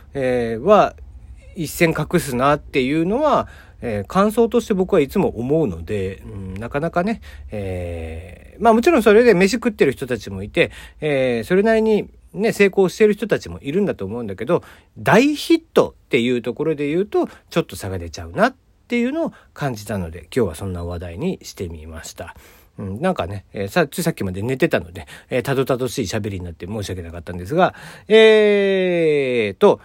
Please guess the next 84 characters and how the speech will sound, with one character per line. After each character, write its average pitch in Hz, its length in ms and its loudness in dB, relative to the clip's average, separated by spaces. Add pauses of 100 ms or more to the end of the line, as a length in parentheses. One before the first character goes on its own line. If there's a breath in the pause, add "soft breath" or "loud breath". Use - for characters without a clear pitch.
(600 soft breath)
YouTube 302 380 4
の 190 120 8
方 165 160 8
に 131 160 2
マ 226 100 4
ッ - 40 2
コ - 120 4
と 160 120 0
テ 175 140 2
リ 143 160 2
ー - 20 -6
の 98 160 -8
四 123 100 -10
面 160 160 -2
楚 165 60 -6
歌 110 240 -4
は 95 80 -8
こ 117 100 -10
の 113 140 -8
こ 101 100 -8
と、 101 180 -6
新 165 220 -4
作 143 260 -2
が 117 220 -2
上 131 80 -4
が 117 80 -2
っ 110 40 -6
て 104 220 -10
い 101 100 -8
ま 101 120 -8
す。 101 160 -12
ま 131 240 -2
あ、 92 40 -10
毎-、 117 260 -4
新 110 260 -8
作 101 220 -4
っ - 20 4
つ - 120 -8
っ - 20 -
て 117 80 2
も 90 80 -10
ね、 127 100 -8
毎 104 220 -4
週 147 400 -6 (260 loud breath)
新 131 240 -4
し 135 160 0
い 120 60 2
エ 120 40 -2
ピ - 80 -10
ソ 110 120 -2
ー - 20 -4
ド 92 100 -6
載 101 100 -4
せ 107 100 -4
て 110 80 -6
る 104 80 -4
だ 104 100 -4
け 104 100 -6
な 98 120 -8
ん 80 80 -16
で 92 80 -14
ね。 117 120 -14 (360 loud breath)
え 123 360 -2
ー、 107 40 -6
相 127 120 -4
変 151 140 4
わ 147 60 6
ら 147 80 4
ず、 147 340 2
え 113 240 -2
ー、 - 20 -4
ダ 123 120 0
ラ 110 80 -2
ダ 95 80 -6
ラ 92 80 -8
と 98 100 -10
喋 117 220 -6
っ - 20 -8
て 101 140 -12
い 104 60 -6
ま 180 120 0
す 185 100 -4
の 123 120 -2
で、 104 160 -4